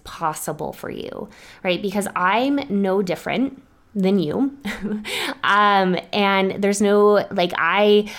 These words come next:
I have a very unique, unique brilliance, just like you do. But, um,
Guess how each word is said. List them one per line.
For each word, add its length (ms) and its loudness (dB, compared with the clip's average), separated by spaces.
I 60 -6
have 300 2
a 100 2
very 320 2
unique, 480 0
unique 500 0
brilliance, 640 -2
just 300 -2
like 220 -6
you 120 -6
do. 300 -4
But, 600 0
um, 520 2